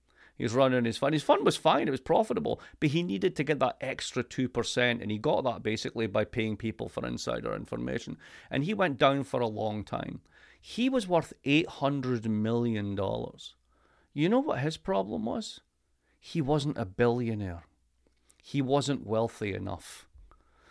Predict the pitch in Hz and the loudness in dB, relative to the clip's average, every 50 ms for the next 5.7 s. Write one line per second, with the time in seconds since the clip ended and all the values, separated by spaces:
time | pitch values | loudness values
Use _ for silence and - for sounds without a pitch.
0 | - - - - - 180 170 165 160 - - - - 160 160 123 - 185 208 - | -20 -18 -12 -6 0 2 4 4 4 2 2 2 2 2 4 4 6 6 6 6
1 | - - - 226 180 175 190 185 147 - - 156 151 - - - 123 120 104 92 | 4 2 2 2 2 4 2 2 2 2 -2 -2 -2 -2 -2 -2 -2 -2 0 2
2 | 104 120 123 123 120 113 - - - - - _ _ _ _ _ _ _ - 135 | 2 4 4 4 2 0 -2 -8 -18 -20 -20 _ _ _ _ _ _ _ -10 -2
3 | 131 147 143 143 143 143 143 151 147 139 147 143 - - - 139 135 131 117 110 | 0 2 2 4 4 4 4 4 4 4 2 0 0 0 -2 0 0 0 2 2
4 | 120 120 120 117 - - 117 117 117 117 117 123 139 135 143 147 - - 139 127 | 2 2 0 -2 -4 -8 -8 -4 -4 -2 0 0 0 0 0 -2 -4 -4 -4 -4
5 | 117 - - - - - - - 226 - - - - | -4 -4 -6 -10 -10 -8 -6 -4 -2 0 0 -2 -4